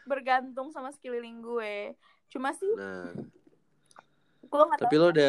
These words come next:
Speaker 1: mau
Speaker 2: rencana ke depannya bakal harus bukber bareng temen, kayak, "Udah, gue fix bukber bareng temen"?
Speaker 1: Ya, paling gue bukber ya sama kalian-kalian lah.
Speaker 2: Iya sih.
Speaker 1: Karena kan
Speaker 2: Apa
Speaker 1: kita belum
Speaker 2: kelasan
Speaker 1: pernah
Speaker 2: baru lo udah
Speaker 1: kan.
Speaker 2: ada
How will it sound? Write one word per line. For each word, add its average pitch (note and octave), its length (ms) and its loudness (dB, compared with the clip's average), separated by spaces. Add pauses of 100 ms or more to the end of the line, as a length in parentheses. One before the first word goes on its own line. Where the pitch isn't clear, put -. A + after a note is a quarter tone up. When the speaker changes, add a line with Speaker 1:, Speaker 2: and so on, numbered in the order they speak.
Speaker 1:
mau - 160 -8
Speaker 2:
rencana A#2+ 320 -4
ke A#2+ 160 -8
depannya A#2+ 320 -4
bakal A#2 400 -2
harus A#2+ 240 -10
bukber A2 400 -2
bareng G#2+ 160 0
temen, A#2+ 240 -6
kayak, - 240 -4 (640)
"Udah, B2 240 4
gue A#2+ 240 2
fix - 240 -8
bukber G#2+ 400 0
bareng G2 160 -4
temen"? G2 400 -8 (800)
Speaker 1:
Ya, C#4 160 0
paling E4 400 2
gue A4+ 240 4
bukber D#4+ 320 -10
ya C#5 160 2
sama C#4 160 -6
kalian-kalian A3 960 -6
lah. A#4+ 300 -10 (920)
Speaker 2:
Iya G2 320 2
sih. F#2+ 480 -4 (320)
Speaker 1:
Karena D4 240 -4
kan A#4+ 80 -6 (160)
Speaker 2:
Apa - 200 6 (120)
Speaker 1:
kita - 160 -8
belum G4 160 -2
Speaker 2:
kelasan A2+ 320 4
Speaker 1:
pernah A2+ 160 -2
Speaker 2:
baru A2 240 2
lo A2 80 2
udah G#2+ 160 0
Speaker 1:
kan. G#2 80 -4
Speaker 2:
ada G#2 100 -4